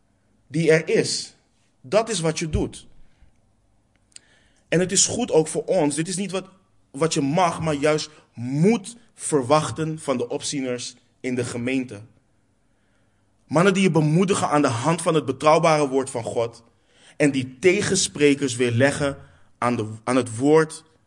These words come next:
aan de hand van het woord van God. Want we leven in een tijd waarin tolerantie het hoogste goed is. Het is niet liefdevol om mensen te wijzen op valse leraren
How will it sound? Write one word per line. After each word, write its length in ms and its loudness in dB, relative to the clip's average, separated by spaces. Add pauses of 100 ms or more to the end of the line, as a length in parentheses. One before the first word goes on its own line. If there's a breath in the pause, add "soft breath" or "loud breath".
(120)
aan 140 -2
de 60 2
hand 200 0
van 120 -2
het 100 -4
woord 220 -4
van 120 -12
God. 360 -14 (920 soft breath)
Want 120 -10
we 80 -6
leven 360 2
in 80 0
een 120 -2
tijd 500 0
waarin 340 0
tolerantie 800 2
het 200 -10
hoogste 420 0
goed 240 -10
is. 320 -14 (1300)
Het 120 -18
is 100 -8
niet 140 -4
liefdevol 720 0 (480)
om 140 -4
mensen 300 0
te 100 -6
wijzen 320 2
op 120 -8
valse 320 0
leraren 640 -6